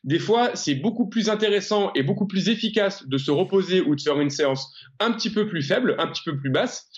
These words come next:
plutôt que de faire en mode no pain, no gain, je vais la faire quand même, parce que ton corps, il va pas récupérer. De toute façon, tu vas pas avoir la capacité d'aller chercher soit, euh, les, euh, les stimulus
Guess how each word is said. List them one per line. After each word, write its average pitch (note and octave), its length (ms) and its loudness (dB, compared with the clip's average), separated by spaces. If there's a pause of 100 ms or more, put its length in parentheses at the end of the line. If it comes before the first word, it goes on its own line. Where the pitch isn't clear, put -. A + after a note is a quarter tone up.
(160)
plutôt F3 260 0
que G#3 100 2
de F3 40 4
faire F3 180 0
en E3 80 2
mode E3 200 0
no E3 240 4
pain, G#3 180 0
no F#3 140 2
gain, G#3 200 2
je D#3 60 -6
vais D3 60 0
la A#2 100 0
faire F3 200 -4
quand D3+ 120 -2
même, A#3 280 0 (200)
parce D3 140 -4
que D#3 60 0
ton C#3+ 160 0
corps, A3+ 180 2
il E3 80 2
va B2+ 100 0
pas A#3 160 -2
récupérer. G#3 680 0
De D3+ 100 0
toute B3 220 0
façon, G3 340 0
tu D3 180 -8
vas B2 140 2
pas A3 160 2
avoir G3+ 240 2
la C#3 100 0
capacité G3 680 0 (240)
d'aller F#3+ 240 0
chercher G3 560 -2 (180)
soit, G3+ 540 0
euh, C3+ 340 4
les, C#3+ 200 2
euh, C3 200 4
les D3+ 120 0
stimulus A3 600 0